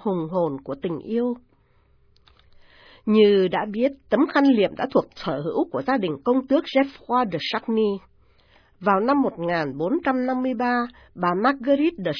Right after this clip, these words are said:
Chagny, con gái của Geoffroy hai, bán tấm khăn liệm cho nhà Savoia. Nhà Savoia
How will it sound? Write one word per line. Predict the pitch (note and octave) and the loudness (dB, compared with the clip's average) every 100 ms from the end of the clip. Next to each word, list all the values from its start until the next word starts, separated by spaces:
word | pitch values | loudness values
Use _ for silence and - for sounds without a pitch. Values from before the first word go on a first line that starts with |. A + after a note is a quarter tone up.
| - | -6
Chagny, | B3+ A#3+ A#3+ A#3 A3+ - - | -4 0 0 0 -2 -6 -2
con | A3 A3 | -2 0
gái | G3+ F#3+ C#4 | -2 -2 -2
của | E3+ F3 G#3 | -4 -4 -4
Geoffroy | G#3+ - - G3 F#3 | -8 -10 -10 -6 -6
hai, | - F#3+ F#3 F3+ - - - - | -6 -8 -6 -8 -12 -20 -18 -4
bán | F#3+ D4+ - | -2 0 0
tấm | B3 F#4 | -2 0
khăn | D#4 C#4+ G#3 | 0 0 2
liệm | F3 - | 0 -2
cho | C4+ B3+ | -2 0
nhà | G3 C#3+ | 0 -4
Savoia. | - A#3+ G#3 A3+ A3+ G#3+ G#3 G3 F#3 _ _ _ _ _ - _ - | -4 -4 -2 -2 -2 -2 -2 -4 -8 _ _ _ _ _ -20 _ -12
Nhà | F#3 F#3+ D3 | -4 -2 -2
Savoia | - G#3+ G3+ G#3+ G#3 G3+ | -4 -4 0 -2 0 0